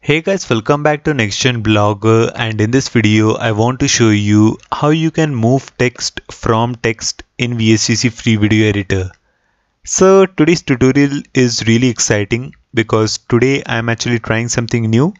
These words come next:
So let's hope everything works out fine. So without further delay, let's get started. Now the first thing which we will do is we will write some text on top of our screen.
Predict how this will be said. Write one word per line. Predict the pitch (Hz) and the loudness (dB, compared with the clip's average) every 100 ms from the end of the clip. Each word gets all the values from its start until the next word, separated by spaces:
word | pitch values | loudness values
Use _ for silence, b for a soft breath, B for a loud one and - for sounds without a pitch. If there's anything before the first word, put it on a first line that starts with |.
| b b b b | b b b b
So | - - 113 | -2 2 4
let's | 110 117 170 - | 4 2 0 -6
hope | - - 127 - | -4 0 0 0
everything | 120 110 117 120 | -2 0 0 0
works | 110 - | -2 0
out | 117 107 | -2 -2
fine. | - 107 113 170 b b b b b | -8 -6 -6 -8 b b b b b
So | - 113 110 | 0 2 2
without | 107 127 143 | 4 0 0
further | 156 147 | 0 0
delay, | 139 117 117 135 135 | -2 -2 0 4 2
let's | 120 107 - | 2 -2 -2
get | - 117 | -4 -4
started. | - - 113 113 214 - _ _ _ _ - _ _ | -4 -2 -2 -4 -8 -8 _ _ _ _ -20 _ _
Now | 180 | -2
the | 196 | -2
first | - 185 196 | 2 0 0
thing | 226 196 | -4 -4
which | 156 160 | -2 0
we | |
will | 160 160 | 2 2
do | 123 135 151 - | 2 4 4 4
is | 131 127 123 - - | 2 2 2 -6 -2
we | 120 | 0
will | 120 127 | 2 2
write | 107 110 117 | 2 0 0
some | - 127 | -2 -2
text | 113 131 - - _ | -4 -4 -4 -8 _
on | 117 | -4
top | 113 110 117 | -2 -2 -2
of | 113 | 0
our | 120 | -2
screen. | 117 - - 113 104 | -2 -6 -2 -2 -2